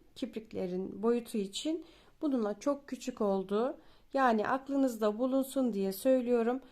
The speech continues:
Bununla denemeyin. Hiç olmuyor hanımlar. Gerçekten,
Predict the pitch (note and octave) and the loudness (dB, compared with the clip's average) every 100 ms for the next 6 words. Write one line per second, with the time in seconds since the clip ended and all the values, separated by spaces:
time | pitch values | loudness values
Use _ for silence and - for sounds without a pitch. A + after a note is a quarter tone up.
0 | - - _ D#4 D4 C4 A3 G#3+ C#4+ - | -20 -20 _ 2 4 4 2 0 -2 4
1 | C4 B3+ A3+ F#3+ G#3 C4 - - D4+ - | 4 4 2 0 -2 -4 -8 -8 -6 0
2 | B3+ G#3+ G3+ G3 G3 G3 G3 G3 A3+ A3+ | 2 2 0 -2 -2 -2 -2 -2 -4 -4
3 | C4+ C4 - G#3 - G3+ | -2 -2 -4 -8 -4 -4